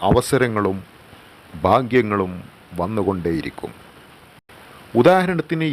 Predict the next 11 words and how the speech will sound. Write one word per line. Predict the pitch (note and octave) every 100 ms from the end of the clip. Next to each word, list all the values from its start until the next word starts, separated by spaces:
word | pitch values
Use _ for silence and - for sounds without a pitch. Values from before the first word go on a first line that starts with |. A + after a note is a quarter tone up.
| A#2+
എന്നും | C#3+ E3+ E3+ C#3+
രാവിലെ | B2 C#3 C#3 C#3 C3+ -
കണ്ണാടി | A2 C3 C#3 C3+ C3+
നോക്കി | A#2 - A2+ A2+ - - - - - - - - - - - G2+
"നീ | G#2+ C#3 D3+ E3+ - - _ - - - - -
സൂപ്പറാണ്, | A#2+ B2+ D3+ C3+ A#2 A2 A2+ - _ _ _ _ _
നീ | F#2 A#2+ D3 C3+
മിടുക്കിയാണ്, | G#2+ C#3+ D3 D#3+ B2 A2+ G#2+ G#2+ - - - -
നിനക്ക് | G#2+ C3 - C3+
നന്നായി | A#2 C3 C#3 A#2+
സംസാരിക്കാൻ | A2+ A#2 C#3+ C#3 C3 C3+